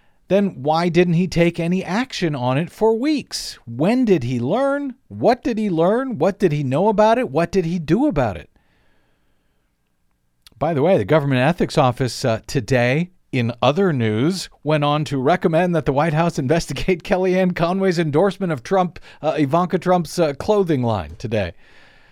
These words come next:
Uh, I suspect the White House won't be investigating that. What a mess.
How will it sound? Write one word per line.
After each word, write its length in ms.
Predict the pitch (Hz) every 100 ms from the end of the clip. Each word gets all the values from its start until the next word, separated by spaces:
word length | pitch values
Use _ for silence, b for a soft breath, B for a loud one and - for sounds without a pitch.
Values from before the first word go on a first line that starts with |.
| b b b b b b
Uh, 200 | 113 107 -
I 120 | 127
suspect 380 | - 120 165 147
the 60 |
White 200 | 143 147
House 200 | 151 151
won't 380 | 123 117 143 151
be 140 | - 110
investigating 840 | 98 95 92 - 98 92 82 85
that. 360 | 82 76 - - _ _ _
What 540 | - 95 120 180 196 - _ _ _ _ _ 131
a 440 | 135 131 139 131 _ _ _ - _ _
mess. 800 | 101 98 123 95 - - -